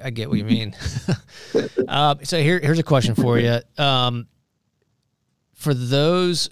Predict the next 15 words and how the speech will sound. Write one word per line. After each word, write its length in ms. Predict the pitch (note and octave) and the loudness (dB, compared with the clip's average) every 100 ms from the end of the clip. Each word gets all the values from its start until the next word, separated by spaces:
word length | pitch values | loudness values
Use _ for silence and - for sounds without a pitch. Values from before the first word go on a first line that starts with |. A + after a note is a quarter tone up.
| B2 | -2
who 180 | C3+ C3+ | -2 0
may 180 | B2+ | 0
be 160 | B2 B2 | -2 -4
battling 460 | A#2+ A2+ A#2 A#2 A2 | -2 -2 -2 -6 -10
cancer 760 | - A#2 A#2 - A2+ A2 A2 | -8 -6 -4 -4 -4 -4 -4
while 300 | G#2+ A2 G#2 | -4 -4 -4
in 80 | G#2+ | -8
college 440 | - G#2 G#2 G#2+ | -8 -6 -6 -8
today, 420 | - A#2+ A1 G#1+ - _ _ _ _ _ _ | -8 -6 -8 -10 -16 _ _ _ _ _ _
what 460 | - A#2 B2 D3+ E3+ | -14 -4 0 0 -2
would 240 | D3 B2+ | -6 -4
you 200 | B2+ B2 | -4 -4
say 600 | - - A#2+ A#2 A2+ A2+ | -4 -2 -2 -2 -2 -4
to 340 | - A#2+ A2+ G#2+ | -6 -8 -8 -6
that, 380 | G#2+ G#2 G#2+ | -4 -4 -8